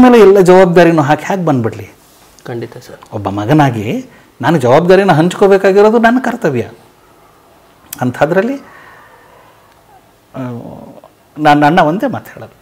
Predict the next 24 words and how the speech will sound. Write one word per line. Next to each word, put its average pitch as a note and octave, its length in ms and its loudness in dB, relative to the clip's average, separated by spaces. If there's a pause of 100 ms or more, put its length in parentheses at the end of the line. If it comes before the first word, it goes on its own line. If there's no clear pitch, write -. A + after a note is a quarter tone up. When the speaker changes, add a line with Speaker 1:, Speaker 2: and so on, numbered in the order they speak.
(580)
Speaker 1:
ಅವತ್ತು E3 300 0
ಹೇಳಿದ್ದನ್ನ F#3+ 400 2
ಇವತ್ತು G#3+ 320 0
ಹೇಳ್ತೀನಿ, B2+ 360 -2 (800)
"ನಿನ್ನ E3+ 260 2
ಕನಸು F#3+ 500 0 (120)
ಅದರ B2+ 240 2
ಸಾಕಾರ C#3+ 440 0
ಮಾಡ್ಕೊಳ್ಳೋದು D3 720 0
ನಿನಗೆ A2+ 260 -4
ಬಿಟ್ಟಿದ್ದು, A2 380 -12 (800)
ಹೋಗು. - 300 -20 (520)
ಕುಟುಂಬ B3 280 2
ನಾನು C#3 200 2
ನೋಡ್ಕೋತೀನಿ, C#3 520 -2 (680)
Speaker 2:
ಹ್ಮ್. D3 100 -16 (560)
Speaker 1:
ಅಣ್ಣ C3 180 -4
ಅಮ್ಮನ್ನ A#2+ 260 -6
ನಾನು G#3 140 0
ನೋಡ್ಕೋತೀನಿ." - 580 -8 (1160)
ನನ್ನ A#2+ 180 -4
ತಂಗಿ C#3+ 680 0
ಮದುವೆ A#2+ 280 0
ಆಗಿರಲಿಲ್ಲ, G#2 560 -4